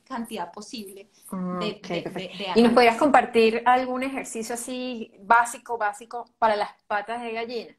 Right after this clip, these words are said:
Speaker 1: Claro. Claro, este es maravilloso. ¿Qué quieren más? ¿Qué me dices? ¿Qué quieres, qué crees que prefiere la audiencia? ¿Un
Speaker 2: Bueno, que nos
Speaker 1: masajito
Speaker 2: lo digan
Speaker 1: o un
Speaker 2: aquí,
Speaker 1: ejercicio?
Speaker 2: a ver qué prefieren las chicas. ¿Qué prefieren?
Speaker 1: ¿Qué prefieren?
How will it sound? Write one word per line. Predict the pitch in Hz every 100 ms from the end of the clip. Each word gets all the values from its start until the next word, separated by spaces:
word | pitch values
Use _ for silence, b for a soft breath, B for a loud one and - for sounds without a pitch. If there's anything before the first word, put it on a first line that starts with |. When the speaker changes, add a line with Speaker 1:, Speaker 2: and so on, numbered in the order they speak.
| _
Speaker 1:
Claro. | - 180 208 302 - - _ _ _ _ _ _ _ _ _ _ _ _ _ _ _ _ _ _ _ _ -
Claro, | 247 214 - -
este | 240 233 269
es | 269 - _ -
maravilloso. | 254 262 262 233 214 202 185 - 160 _ _ _ -
¿Qué | 302
quieren | 311 226 214
más? | 254 254 -
¿Qué | 311
me | 330
dices? | 285 220 214
¿Qué | 294
quieres, | - 349 339
qué | - 370
crees | 370 381
que | 415
prefiere | 359 339 240 214
la | 262
audiencia? | 262 214 180 180 196 -
¿Un | 269
Speaker 2:
Bueno, | 226 240 226
que | 233
nos | 233
Speaker 1:
masajito | 233
Speaker 2:
lo | 233 233
digan | 240
Speaker 1:
o |
un | 226 214
Speaker 2:
aquí, | 214 247
Speaker 1:
ejercicio? | 247 262 269 277
Speaker 2:
a | 247
ver | 247
qué | 247 240
prefieren | 247 254 254 247 254
las | 240
chicas. | - 226 220 262 302 _ _ _ _ _ _ _
¿Qué | - 220
prefieren? | 226 226 262 233 202
Speaker 1:
¿Qué | 269
prefieren? | 269 269 294 277 208